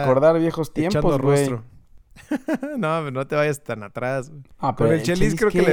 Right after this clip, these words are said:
Speaker 2: le, le viene bien, güey.
Speaker 1: El
Speaker 2: Le
Speaker 1: Chelis,
Speaker 2: viene
Speaker 1: ¿qué?
Speaker 2: bien.
Speaker 1: No, <laughs>
Speaker 2: Que
Speaker 1: el
Speaker 2: llore
Speaker 1: Chelis
Speaker 2: dos, que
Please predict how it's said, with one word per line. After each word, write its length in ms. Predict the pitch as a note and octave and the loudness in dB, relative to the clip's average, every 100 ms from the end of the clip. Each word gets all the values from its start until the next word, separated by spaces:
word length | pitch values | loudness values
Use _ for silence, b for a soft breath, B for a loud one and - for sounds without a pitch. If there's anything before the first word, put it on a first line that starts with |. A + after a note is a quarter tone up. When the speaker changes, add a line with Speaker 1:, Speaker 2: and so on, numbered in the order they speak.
| D3 | 2
Speaker 2:
le, 60 | C3+ | 2
le 160 | C#3+ | 0
viene 240 | D3 E3+ D#3+ | 2 2 2
bien, 320 | D#3 D#3 A#2+ | 2 0 -4
güey. 140 | G#2+ | -12
Speaker 1:
El 120 | G#2 - | -16 -10
Speaker 2:
Le 80 | D3 | -8
Speaker 1:
Chelis, 300 | - F3 F#3 | -2 0 0
Speaker 2:
viene 100 | G3+ | 0
Speaker 1:
¿qué? 480 | F#3+ F3+ F3 F3+ F3 E3+ | 0 2 2 2 2 0
Speaker 2:
bien. 100 | C#3+ | -2
Speaker 1:
No, 280 | D3 D#3 D#3+ | -4 -2 0
<laughs> 420 | - G#3+ G#3+ A3+ | 4 4 4 4
Speaker 2:
Que 60 | C#4+ | 4
Speaker 1:
el 60 | D#3 | 4
Speaker 2:
llore 300 | F3 F#3+ G3+ | 4 4 2
Speaker 1:
Chelis 20 | |
Speaker 2:
dos, 240 | G3 F#3 - b b | 0 -4 -10 b b
que 240 | D#3 D#3 | -4 -4